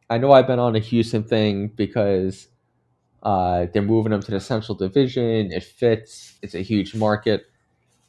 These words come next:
So I don't think they're expecting Tempe to happen. The int-, the reason why I think that is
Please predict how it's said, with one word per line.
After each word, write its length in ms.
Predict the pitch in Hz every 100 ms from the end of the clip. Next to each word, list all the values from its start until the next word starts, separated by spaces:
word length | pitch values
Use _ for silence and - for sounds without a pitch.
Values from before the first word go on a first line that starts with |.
| _
So 560 | - 147 127 120 107 - _
I 120 | 120 160
don't 200 | 185 185
think 220 | 156 151
they're 100 | 113
expecting 460 | 113 - 120 120
Tempe 300 | 110 127 107 101
to 80 |
happen. 480 | 101 90 - 60 - _ _ _ _ _ -
The 180 | 110 147
int-, 240 | 147 - -
the 120 | 120
reason 240 | 147 180
why 120 | 160 135
I 60 |
think 300 | 117 147 139
that 180 | 113 101
is 440 | 98 95 92 -